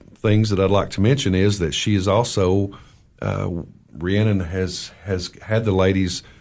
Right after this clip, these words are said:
working on, uh, C tas, on the county administrative professional certification. Uh, one of them's already completed that. We're very proud of that.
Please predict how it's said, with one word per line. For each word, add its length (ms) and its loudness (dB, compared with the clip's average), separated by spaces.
working 400 2
on, 500 0
uh, 160 -14
C 280 0
tas, 560 -2
on 240 0
the 120 0
county 500 2
administrative 840 0
professional 800 -2
certification. 920 -2
Uh, 80 -4
one 200 0
of 100 0
them's 200 -2
already 340 2
completed 540 -2
that. 380 -2
We're 120 0
very 260 2
proud 340 2
of 80 0
that. 280 0